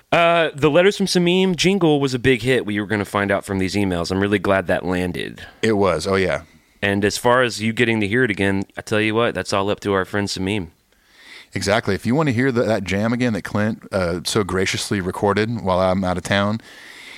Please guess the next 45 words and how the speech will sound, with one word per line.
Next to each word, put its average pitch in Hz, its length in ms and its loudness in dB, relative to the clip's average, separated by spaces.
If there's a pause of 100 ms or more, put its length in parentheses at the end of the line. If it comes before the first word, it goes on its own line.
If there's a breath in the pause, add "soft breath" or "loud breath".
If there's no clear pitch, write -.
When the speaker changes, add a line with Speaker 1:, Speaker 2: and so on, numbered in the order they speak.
(220 loud breath)
Speaker 2:
it's - 140 -2
all 110 100 6
up 127 100 2
to 151 100 0
you, 160 60 2
Samim. 127 420 0
Speaker 1:
<laughs> - 40 -20 (1200 soft breath)
It's 104 200 -6
all, 127 120 2 (140)
it's, - 200 -12 (280 loud breath)
it's 123 140 0
all 139 140 4
within 147 260 2
Samim's 104 440 0
hands. 85 280 -4
I 85 40 -12
think 95 180 -6
we 139 80 -2
Speaker 2:
Yeah. 135 60 -2
Speaker 1:
can 80 200 -6 (140)
say 80 220 -10
that. 69 260 -8 (340 loud breath)
Speaker 2:
No 104 140 2
Speaker 1:
Uh, 123 100 6
Speaker 2:
pressure. 120 300 2
Speaker 1:
thanks, - 580 -2
Joe. 123 400 2
We 113 180 -2
very, 123 300 4
very 113 240 2
much 107 240 0
appreciate 85 400 -4
you. 65 200 -8 (1000 loud breath)
Uh, 101 220 0 (100)
Chris 156 260 -2
Speaker 2:
What 135 140 4
if, 175 200 2
Speaker 1:
Nace- 113 680 2
Speaker 2:
uh, 156 280 2
<laughs> - 40 2
Speaker 1:
Yeah. 101 180 6
Speaker 2:
real 113 100 2
quick, - 360 0
what 143 120 2
if, - 240 -4